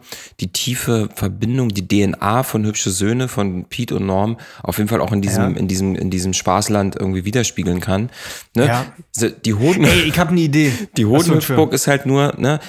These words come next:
Speaker 1: die Hodenhüpfburg macht's halt erstmal, erstmal klar,
Speaker 2: Ja,
Speaker 1: um was es da geht. So, das bedeutet,
Speaker 2: das ist
Speaker 1: da
Speaker 2: auch
Speaker 1: muss
Speaker 2: so ein bisschen so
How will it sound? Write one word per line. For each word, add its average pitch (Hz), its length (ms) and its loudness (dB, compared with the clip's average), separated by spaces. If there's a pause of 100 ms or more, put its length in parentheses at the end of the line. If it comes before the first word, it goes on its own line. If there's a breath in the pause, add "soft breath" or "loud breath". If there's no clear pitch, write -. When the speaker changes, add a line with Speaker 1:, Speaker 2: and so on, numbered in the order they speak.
(100)
Speaker 1:
die 107 60 2
Hodenhüpfburg 139 680 0
macht's - 300 -2
halt 107 400 0 (160)
erstmal, 104 420 2 (1040 loud breath)
erstmal 98 420 0 (1200)
klar, 90 400 2
Speaker 2:
Ja, 131 60 2
Speaker 1:
um - 60 2
was 92 140 0
es 92 100 -2
da 90 100 -2
geht. 85 380 -8
So, - 160 -2
das 101 120 -4
bedeutet, 95 300 2
Speaker 2:
das - 40 -2
ist 151 80 0
Speaker 1:
da - 40 2
Speaker 2:
auch - 40 4
Speaker 1:
muss 127 120 2
Speaker 2:
so 151 60 2
ein 147 120 2
bisschen 147 360 2
so 135 600 2